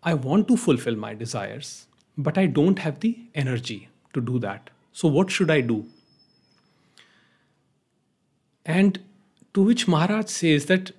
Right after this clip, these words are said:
you know, if, if your desires are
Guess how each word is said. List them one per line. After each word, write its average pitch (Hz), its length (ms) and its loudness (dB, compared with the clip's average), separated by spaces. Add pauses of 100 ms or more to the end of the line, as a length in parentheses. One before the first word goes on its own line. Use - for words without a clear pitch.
(1200)
you 143 180 -8
know, 165 220 -2
if, - 600 -2 (1500)
if 202 240 0
your 208 120 2
desires 143 680 0
are 185 180 0